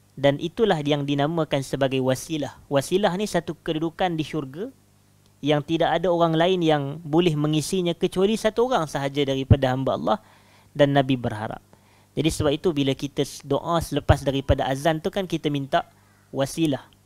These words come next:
"Wa ba'athu," apa nama? Allah, "Allahumma rabbaha zihid da'wati tammati was salatil qa'imah ati Muhammadinil wasilata wal fadilah wa ba'athu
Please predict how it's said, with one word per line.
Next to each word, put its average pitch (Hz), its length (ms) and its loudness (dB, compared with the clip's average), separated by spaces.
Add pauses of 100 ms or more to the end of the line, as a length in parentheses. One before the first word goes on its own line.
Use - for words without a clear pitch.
(1080)
"Wa 139 160 2
ba'athu," 165 720 0
apa 139 160 0
nama? 165 400 0
Allah, 135 400 0
"Allahumma 147 480 2
rabbaha 139 560 0
zihid 143 400 -4
da'wati 139 640 -6
tammati 151 560 0
was 143 160 0
salatil 143 800 0
qa'imah 175 560 -2 (480)
ati 156 320 0
Muhammadinil 143 960 -2
wasilata 143 640 -2
wal 135 240 -2
fadilah 175 560 -4 (560)
wa 139 80 2
ba'athu 165 720 -2